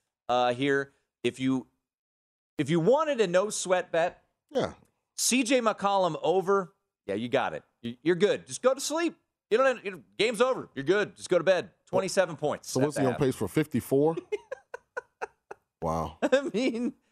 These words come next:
Speaker 1: unbelievable. C J McCollum couldn't miss in that first half. He went ten of twelve from the field, two of three from three, five free throws. Uh, I guess if you went bonkers all in on the former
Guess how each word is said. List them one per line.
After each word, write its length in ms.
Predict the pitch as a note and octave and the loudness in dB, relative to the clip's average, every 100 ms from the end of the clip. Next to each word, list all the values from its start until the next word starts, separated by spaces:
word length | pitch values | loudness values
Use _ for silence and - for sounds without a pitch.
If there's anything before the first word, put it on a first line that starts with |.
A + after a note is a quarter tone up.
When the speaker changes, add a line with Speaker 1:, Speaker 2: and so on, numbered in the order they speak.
| _ - | _ -2
Speaker 1:
unbelievable. 1120 | C#4+ D4 G3 D3+ D#3+ G3+ C#4+ A3+ C#3 G#2 D2+ _ _ _ | 0 0 0 0 -2 -2 0 0 0 -4 -6 _ _ _
C 260 | - A#3+ B3+ | -4 0 2
J 120 | G#3 | 2
McCollum 580 | D3 C3 F3 D#3+ D3+ A#2+ | 0 -2 0 0 -2 -2
couldn't 420 | F3 C#3+ B2+ C3 | -2 -2 -4 0
miss 460 | D#3 C#3 - - - _ _ D3 | 0 0 -2 -6 -10 _ _ 0
in 100 | D3+ | 2
that 220 | C3+ B2+ | 0 0
first 320 | C#3 C3 - | 0 0 2
half. 180 | C3 A#2+ | 0 0
He 60 | |
went 160 | A2+ G#2+ | -4 -6
ten 180 | D#3 D#3 | -4 -4
of 80 | D#3+ | -2
twelve 280 | C#3 B2+ | 0 -2
from 100 | - | -2
the 80 | A2 | -12
field, 320 | - G#2+ G2+ | -4 -2 -2
two 180 | - D3+ | -2 -2
of 80 | C#3 | -2
three 220 | - B2+ | -2 -4
from 160 | G#2+ G2+ | -4 -10
three, 400 | - G#2 G2+ G2 _ _ - | -4 -2 -2 -6 _ _ -4
five 280 | - D#3 D#3+ | -4 -2 -6
free 220 | C3 B2 | -6 -8
throws. 600 | A2 A2 G#2 G2 F#2+ - _ _ - | -4 0 0 -2 -6 -14 _ _ -4
Uh, 300 | G#2+ G#2 F#2+ | -2 0 -2
I 80 | A#2 | -2
guess 240 | D3+ D#3 | -2 -2
if 100 | C3+ | -4
you 140 | C3+ | -2
went 340 | C3 B2+ G#2+ G#2 _ _ | 0 0 -4 -20 _ _
bonkers 520 | G#2+ C#3+ D3 B2+ G#2+ G2 | -4 -2 -4 -2 -2 -2
all 300 | - C3 C3+ | -2 0 0
in 220 | B2+ C3 A#2+ | -2 -4 -4
on 520 | A2 G#2 G2+ G2 F#2 _ _ | -4 -2 -2 -6 -10 _ _
the 60 | F#2+ | -16
former 520 | - C3+ A#2+ G#2 F2+ | -8 -4 -2 -2 -2